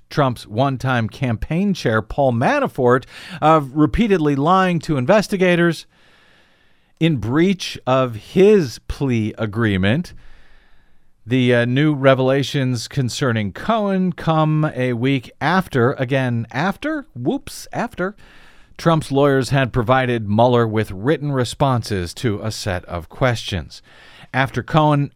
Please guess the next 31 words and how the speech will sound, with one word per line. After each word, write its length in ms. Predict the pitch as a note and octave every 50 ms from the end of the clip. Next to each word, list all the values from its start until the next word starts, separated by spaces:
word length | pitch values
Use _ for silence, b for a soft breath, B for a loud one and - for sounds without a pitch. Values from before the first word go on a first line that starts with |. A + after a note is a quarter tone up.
| _
appeared 540 | - - - - - E3 D#3+ D#3 D#3 D3 A#2
in 180 | - A2+ G#2+ G2+
court 400 | - - G3 A3+ B3+ C4 - - _
on 140 | - A2+ G#2+
Thursday, 500 | - C#3 F3 G3+ G3+ F3 G3+ F#3+ F#3 F#3
Trump 320 | - - - D3 C#3 B2 - -
abruptly 840 | - A#2+ G#2 G2+ A2 A#2 B2 E3 G#3+ - - _ - C#3 A#2+ G2+ F2+
canceled 560 | - - - E3 F#3 F#3+ E3+ - G3 F#3+ F3+
a 100 | E3 G#2+
planned 580 | G#2 - - - - D3 D3+ D3+ D3 C#3+ C3+ A2
meeting 440 | G2 G#2+ C#3 F3 F#3 G3 A3+ B3 A#3+
with 320 | D3+ A#2+ A2 G#2 - - _ - A2+ G2
President 540 | - - C#3 B2+ G#2 A#2+ A#2+ A#2+ A2+ G2 F#2
Vladimir 480 | G2 A2+ B2 B2 A2+ A2+ G#2 G2 F2+
Putin 440 | - - - - A3 F#3+ G#3+ B3+ A3+
of 140 | C3+ F2+ F2+
Russia, 400 | G2 A2+ D3 E3+ - C4+ C#4+ C#4+ b b b b b b b b
while 180 | - C3 B2+ A2+
both 320 | F2+ - C3 C#3+ B2+ -
leaders, 440 | B2+ C3+ C3+ C3 C#3 C3+ C3+ A#2+ A2+
uh, 380 | - A2 A2+ A2+ A2+ A2 A2+ G#2
will 180 | A2 A2+ A#2+ A#2
be 280 | F#2+ A2+ A#2+ B2 G#2+
in 200 | B2 B2+ B2 A2+
Argentina 760 | G#2 - A2+ A#2 A2 A2 G#2+ F#2+ - - - D3+ D3+ E3 F#3
for 240 | G3 - - A2+ G#2+
a 80 | G2+ F#2+
World 360 | F#2 G2+ A2+ A2+ A#2 A2+ G2+
Economic 540 | G2+ G#2+ - A2+ G2+ G#2+ B2 C#3 C#3+ C3 -
Summit 380 | - - C#3 B2+ C3 B2 -
meeting. 360 | A#2 A#2+ D3 F#3 A#3 C#4 C#4